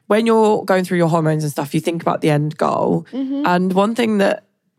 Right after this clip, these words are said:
Speaker 1: people always talk about is, like, I saw you talking about what surgeries you would get after now that you've had your
Speaker 2: Mm-hmm.
Speaker 1: lower surgery. But when you were younger, what, how did you decide what you wanted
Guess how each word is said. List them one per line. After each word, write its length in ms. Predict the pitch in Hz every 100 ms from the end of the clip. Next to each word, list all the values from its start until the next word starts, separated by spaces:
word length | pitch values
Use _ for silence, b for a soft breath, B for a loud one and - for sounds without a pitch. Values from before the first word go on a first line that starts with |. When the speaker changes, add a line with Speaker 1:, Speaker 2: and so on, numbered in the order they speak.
| _
Speaker 1:
people 320 | 190 190 196
always 180 | 190 185
talk 140 | 185
about 180 | 170 -
is, 100 | 165
like, 240 | 165 - -
I 60 | 180
saw 160 | -
you 160 | 196 180
talking 140 | 175 160
about 160 | 165
what 200 | 160 160
surgeries 760 | - 170 160 160 151 151 - - -
you 140 | 156
would 180 | 147 143
get 140 | -
after 580 | - 147 147 - - 90
now 200 | 151 143
that 60 | 135
you've 120 | 147
had 400 | 151 147 147 147 B B
your 140 | 214 160
Speaker 2:
Mm-hmm. 60 | 160
Speaker 1:
lower 240 | 170 165
surgery. 380 | - 139 - -
But 140 | 170
when 240 | 175 180 196
you 60 |
were 80 | 196
younger, 300 | 190 180 156 151 - _ _ 185
what, 360 | 165 180 - - _ _ _ -
how 260 | - 196
did 160 | 226 202
you 100 | 208
decide 680 | 196 - 202 185 139 - -
what 320 | 185 160 -
you 180 | 160 160
wanted 680 | 156 156 147 151 151 -